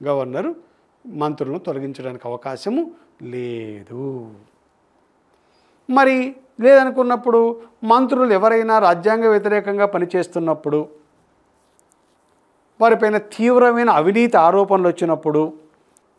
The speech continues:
నేర ఆరోపణలు వచ్చినప్పుడు ఆ మంత్రులను వెంటనే ముఖ్యమంత్రి తొలగించాలి. మరి ముఖ్యమంత్రి ఆ మంత్రులు తొలగించాడు,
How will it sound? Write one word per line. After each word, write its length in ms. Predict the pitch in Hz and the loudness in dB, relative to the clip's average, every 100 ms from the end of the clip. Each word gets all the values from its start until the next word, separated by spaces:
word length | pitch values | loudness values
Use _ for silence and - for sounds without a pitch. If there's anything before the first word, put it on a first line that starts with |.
| _ _ | _ _
నేర 380 | 196 226 247 233 247 - _ _ _ | 0 4 6 4 0 -10 _ _ _
ఆరోపణలు 420 | 180 226 226 214 185 | 4 6 6 4 0
వచ్చినప్పుడు 720 | 175 175 165 156 175 220 - _ _ _ _ _ | 0 -2 -2 -2 -2 -4 -10 _ _ _ _ _
ఆ 160 | 190 208 | 2 4
మంత్రులను 580 | 208 202 214 220 190 185 | 4 2 2 0 2 0
వెంటనే 420 | 156 185 208 202 | 0 0 -2 -2
ముఖ్యమంత్రి 540 | 170 165 185 170 175 | -4 -4 -4 -4 -4
తొలగించాలి. 600 | 202 147 147 147 - 120 98 _ _ _ _ _ _ _ _ _ _ _ - | -2 -2 -2 -6 -8 -10 -12 _ _ _ _ _ _ _ _ _ _ _ 2
మరి 140 | 294 | 4
ముఖ్యమంత్రి 500 | 269 277 269 262 247 | 6 4 4 4 4
ఆ 100 | 220 | 6
మంత్రులు 280 | 208 208 226 | 4 4 2
తొలగించాడు, 560 | 180 170 170 165 131 | 2 2 2 -2 -4